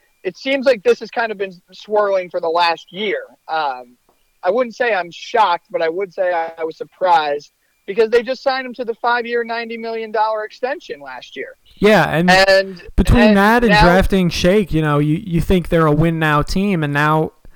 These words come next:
Speaker 2: it kind of, I mean, obviously you were already questioning the drafting of Shake. I mean, this must make you question it a thousand times more, right?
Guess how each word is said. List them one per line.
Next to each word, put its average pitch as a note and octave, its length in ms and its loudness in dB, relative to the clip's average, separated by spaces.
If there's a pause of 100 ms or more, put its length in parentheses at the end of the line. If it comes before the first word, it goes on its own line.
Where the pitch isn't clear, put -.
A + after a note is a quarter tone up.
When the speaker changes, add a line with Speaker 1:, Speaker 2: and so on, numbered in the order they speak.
(480)
Speaker 2:
it F3+ 140 2
kind G3 300 4
of, F3 120 2
I D#3+ 140 0
mean, E3+ 180 4
obviously E3 480 2
you D3+ 140 0
were F#3 240 2
already D#3+ 300 2
questioning F3+ 880 -2
the D3+ 160 -2
drafting D3 600 0
of D#3+ 120 -2
Shake. F#3 460 -2 (380)
I D#3+ 180 2
mean, F3 160 4
this G3+ 140 2
must G3+ 180 0
make D#3+ 160 0
you D#3 80 0
question D3+ 340 0
it C#3 80 0
a C3+ 60 -2
thousand C#3+ 320 -2
times C3+ 260 0
more, D3+ 300 0
right? C#3+ 260 0